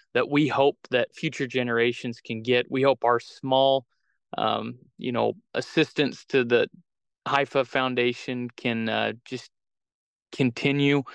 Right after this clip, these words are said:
uh, those opportunities for a long time. I know when I was, um, working at the university as a livestock judging team coach, uh, students that came from, uh, the Hereford breed,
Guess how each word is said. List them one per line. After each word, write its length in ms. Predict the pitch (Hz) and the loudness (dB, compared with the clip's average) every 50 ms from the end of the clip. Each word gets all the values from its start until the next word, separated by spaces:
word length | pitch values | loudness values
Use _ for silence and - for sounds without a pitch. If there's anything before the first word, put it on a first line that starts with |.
| - - - - - _ | -20 -20 -20 -20 -10 _
uh, 180 | - 110 117 117 | 0 0 2 2
those 220 | 117 135 139 123 | 4 2 2 2
opportunities 640 | 131 123 120 - 120 - - 135 123 120 120 113 104 - | 2 0 0 -2 -4 -4 -2 0 0 0 -2 -4 -6 -6
for 180 | - - 117 | -6 -4 -4
a 60 | 110 | -2
long 220 | 110 107 113 113 113 | -2 -4 -6 -6 -8
time. 420 | - - - 110 104 104 104 110 | -8 -6 -4 -2 -2 -4 -4 -4
I 120 | 113 120 135 | -2 0 2
know 260 | 139 139 131 120 - _ _ _ _ _ _ _ _ - | 2 2 2 0 -2 _ _ _ _ _ _ _ _ -4
when 120 | 127 131 | -2 0
I 120 | 131 131 135 | 0 0 0
was, 360 | 139 131 123 117 - - - | 0 -2 -4 -6 -8 -6 -4
um, 380 | 131 117 110 110 113 113 127 - _ _ - | -2 -2 -2 -4 -6 -10 -12 -16 _ _ -4
working 480 | - 131 147 151 - - 160 147 151 | 0 2 2 2 2 -2 -4 -4 -2
at 120 | 147 131 117 _ _ | -2 -4 -4 _ _
the 80 | - | -8
university 680 | 139 143 143 143 127 131 131 135 - - - 147 143 139 | -4 -2 -2 0 2 2 2 2 0 -4 -6 -2 0 0
as 180 | 131 120 - - | 0 -2 -2 -4
a 80 | 123 117 127 - - _ _ - - - - - _ | -6 -6 -6 -10 -20 _ _ -20 -20 -20 -20 -6 _
livestock 420 | - 143 156 185 - - 151 139 - | 0 0 0 0 0 0 -2 -2 0
judging 340 | - 160 147 139 131 147 | 2 2 2 2 0 -6
team 240 | 131 - - 143 131 | -8 -6 -6 -6 -6
coach, 460 | 120 - 147 139 131 120 - - - - _ _ _ _ _ | -2 0 0 0 0 0 -6 -12 -18 -18 _ _ _ _ _
uh, 160 | - - 117 120 | -4 -4 -4 -4
students 500 | - - - 180 - 185 190 175 - - | -4 -2 0 2 2 4 2 0 -2 -4
that 140 | - - - _ | -4 -4 -4 _
came 320 | - - 156 151 156 156 151 | -8 -4 -2 -2 -2 -2 -4
from, 520 | - - - 151 139 131 127 123 131 127 _ _ _ _ _ _ _ | -8 -6 -4 0 0 0 0 0 -4 -8 _ _ _ _ _ _ _
uh, 220 | - - 117 117 117 | 0 0 2 2 2
the 100 | 117 127 | 0 -2
Hereford 520 | 120 139 147 151 139 - 151 147 143 147 - _ | 0 0 0 0 0 0 0 0 0 -2 -6 _
breed, 540 | - - 131 139 139 131 120 113 127 147 139 | -14 -6 -2 -2 0 0 -2 -4 -6 -10 -12